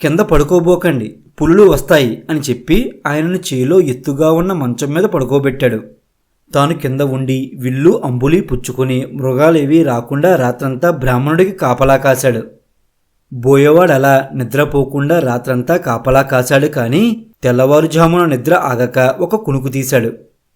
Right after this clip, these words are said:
అంతలో ఎక్కడి నుంచో ఒక పులి వచ్చి పాపం ఆ బోయవాడి మీద పడి చంపేసింది. బ్రాహ్మణుడు నిద్రలేచి జరిగినదంతా తెలుసుకుని తన మూలాన ఆ బోయవాడు పులివాత పడ్డాడని ఎంతో విచారించాడు.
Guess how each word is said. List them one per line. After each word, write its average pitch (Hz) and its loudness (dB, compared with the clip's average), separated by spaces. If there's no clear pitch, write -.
అంతలో 139 2
ఎక్కడి 139 0
నుంచో 156 2
ఒక 196 0
పులి 139 2
వచ్చి 135 -2
పాపం 131 2
ఆ 160 2
బోయవాడి 135 2
మీద 160 0
పడి 165 -2
చంపేసింది. 131 -2
బ్రాహ్మణుడు 131 0
నిద్రలేచి 131 -2
జరిగినదంతా 127 0
తెలుసుకుని 131 -4
తన 151 2
మూలాన 151 2
ఆ 202 2
బోయవాడు 156 2
పులివాత 151 0
పడ్డాడని 139 2
ఎంతో 131 -2
విచారించాడు. 135 0